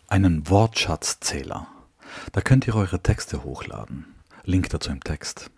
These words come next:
Der Zähler wird die Gesamtzahl der Wörter zählen und daraus herausrechnen, wie viele einzelne Wörter ihr verwendet habt. Da,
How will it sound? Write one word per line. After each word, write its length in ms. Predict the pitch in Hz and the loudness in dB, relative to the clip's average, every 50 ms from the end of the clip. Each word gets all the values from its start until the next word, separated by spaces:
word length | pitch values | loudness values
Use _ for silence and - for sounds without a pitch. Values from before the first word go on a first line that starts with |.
| _ _ _ - - - | _ _ _ -16 -12 -6
Der 100 | - 90 | -6 -4
Zähler 460 | - - 123 123 131 143 147 147 143 - - - - - - - | 0 2 4 4 6 6 4 4 2 -2 -6 -14 -16 -16 0 4
wird 160 | - 104 - | 4 6 6
die 60 | - | 4
Gesamtzahl 460 | 78 87 80 87 90 107 - - 101 82 | 2 2 4 4 4 4 4 4 4 4
der 180 | 82 78 71 | 4 2 2
Wörter 340 | 76 90 101 110 - 85 - | 4 4 4 4 2 0 -2
zählen 440 | - - - 73 71 73 87 87 - | -2 -2 -2 -2 0 0 0 0 0
und 220 | - 90 85 - | -2 -6 -4 -2
daraus 380 | 92 82 78 85 92 95 - - | -2 0 0 0 -2 -2 -2 -4
herausrechnen, 840 | 85 78 80 87 98 - - - 92 92 - - 107 104 104 107 - - - - - | -2 0 0 0 0 0 0 0 2 4 4 6 6 4 4 2 0 -4 -12 -2 0
wie 100 | - - | 0 0
viele 280 | - - 101 95 92 | 2 2 2 2 2
einzelne 440 | 80 90 92 - - 98 87 78 - | 2 0 -2 0 0 -2 -2 -2 -2
Wörter 280 | - 78 82 - - - | -2 -4 -2 -2 -4 -4
ihr 100 | - - | -4 -8
verwendet 520 | - - 71 52 - 67 65 - - - | -8 -10 -8 -8 -8 -8 -8 -10 -10 -10
habt. 300 | - 60 - _ - - _ - - - - - - - - - - - - - _ _ - | -10 -10 -10 _ -18 -20 _ -20 -20 -20 -20 -18 -18 -18 -18 -18 -20 -20 -20 -20 _ _ -2
Da, 160 | - 78 - | -2 -2 -2